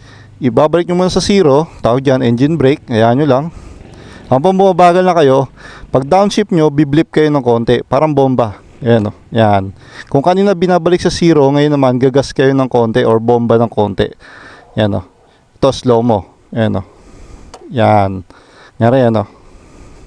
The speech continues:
Yun. Yun ang rev matching, ayan, o.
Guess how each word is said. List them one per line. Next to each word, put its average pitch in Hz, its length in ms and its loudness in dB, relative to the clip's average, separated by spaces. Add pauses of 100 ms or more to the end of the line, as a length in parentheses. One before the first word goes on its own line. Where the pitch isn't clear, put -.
(360)
Yun. 107 640 0 (640)
Yun 139 160 0
ang 156 160 2
rev 123 140 0
matching, 117 500 0
ayan, 104 240 0
o. 95 80 -8